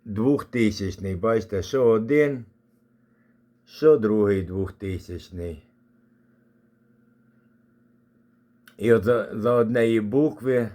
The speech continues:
воно все міняє і робить різними стабілізаторами. Так що при заказі дуже уважно звертайте увагу.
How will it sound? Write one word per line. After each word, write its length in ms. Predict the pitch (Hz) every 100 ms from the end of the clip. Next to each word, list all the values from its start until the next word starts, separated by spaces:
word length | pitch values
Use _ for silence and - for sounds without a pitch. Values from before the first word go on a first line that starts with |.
| _ _ _
воно 360 | 90 90 107
все 520 | 98 - 95 98 101 95 _ _ _ _ _ _ _ _ _ _ _ _ _ _ _ _ _ _ _ _ _
міняє 720 | 98 104 104 104 110 117 110 98
і 60 |
робить 420 | 95 107 98 92
різними 500 | 98 107 107 104 101
стабілізаторами. 1120 | 98 107 92 104 104 98 110 104 101 90 87 90
Так 240 | 104 101
що 160 | 104 95
при 200 | 104 104
заказі 560 | 107 101 120 113 95
дуже 400 | 92 110 113 101
уважно 640 | 101 95 95 107 107 104 92
звертайте 880 | 82 85 85 101 101 98 95 87 80 _ - - _ -
увагу. 760 | 104 110 104 101 92 78 80